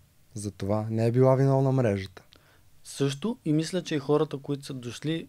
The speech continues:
Speaker 2: в мрежата сега, са хора, които имат интерес към такъв тип съдържание.
Speaker 1: Да.
Speaker 2: Че все
Speaker 1: Има
Speaker 2: още
Speaker 1: повече
Speaker 2: има,
Speaker 1: такива хора, да.
Speaker 2: все още има natural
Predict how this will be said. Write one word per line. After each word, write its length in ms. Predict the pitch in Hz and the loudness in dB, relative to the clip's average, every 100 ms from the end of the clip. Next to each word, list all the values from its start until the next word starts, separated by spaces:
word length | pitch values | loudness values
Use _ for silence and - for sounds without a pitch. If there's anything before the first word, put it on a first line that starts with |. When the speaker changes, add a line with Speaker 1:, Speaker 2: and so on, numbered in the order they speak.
| - 131 | -16 -14
Speaker 2:
в 160 | 120 117 | -12 -4
мрежата 420 | 131 135 131 - | -2 -2 -2 -8
сега, 320 | - 120 139 | -14 -4 -4
са 140 | 151 - | -4 -6
хора, 220 | - 127 | -4 -4
които 260 | 120 123 127 | -4 -6 -6
имат 180 | 120 | -6
интерес 460 | 117 104 113 110 110 | -6 -6 -4 -4 -6
към 160 | - 110 | -10 -12
такъв 260 | - 110 | -12 -14
тип 140 | - 110 | -14 -14
съдържание. 640 | 110 104 98 110 147 202 - | -12 -10 -8 -6 -6 -8 -10
Speaker 1:
Да. 400 | 120 107 107 95 - _ _ - | -4 0 0 -2 -6 _ _ -4
Speaker 2:
Че 140 | 131 | -2
все 180 | 123 117 | 2 4
Speaker 1:
Има 100 | 143 | 6
Speaker 2:
още 140 | 147 | 6
Speaker 1:
повече 240 | 110 147 147 | 4 4 4
Speaker 2:
има, 60 | 143 | 2
Speaker 1:
такива 240 | 131 101 | 0 -2
хора, 320 | - 101 98 | -2 -2 0
да. 140 | 95 92 | -2 -4
Speaker 2:
все 200 | - 147 | 0 2
още 260 | 147 147 | 2 2
има 140 | 147 143 | 0 2
natural 300 | 135 127 135 | 2 0 -2